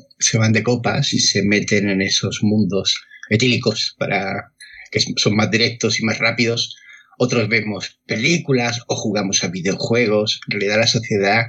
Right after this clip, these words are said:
eh, está construida para ser una evasión constante.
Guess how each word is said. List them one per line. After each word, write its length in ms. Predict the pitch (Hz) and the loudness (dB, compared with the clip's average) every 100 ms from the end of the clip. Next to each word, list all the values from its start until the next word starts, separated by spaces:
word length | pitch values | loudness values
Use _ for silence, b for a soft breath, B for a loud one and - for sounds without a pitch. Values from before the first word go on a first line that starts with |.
| - B B B B - | -6 B B B B -6
eh, 520 | 107 107 104 107 - _ | -2 0 0 -2 -6 _
está 300 | - - 117 | -2 0 2
construida 720 | 120 123 107 - 110 107 110 110 | 2 2 2 2 2 2 0 -2
para 140 | 101 | -2
ser 220 | - 107 | -2 0
una 240 | 107 101 - | 0 -2 -2
evasión 460 | 110 95 - 95 95 | -2 0 0 0 0
constante. 720 | 92 87 - 101 113 - | 0 0 0 0 -2 -4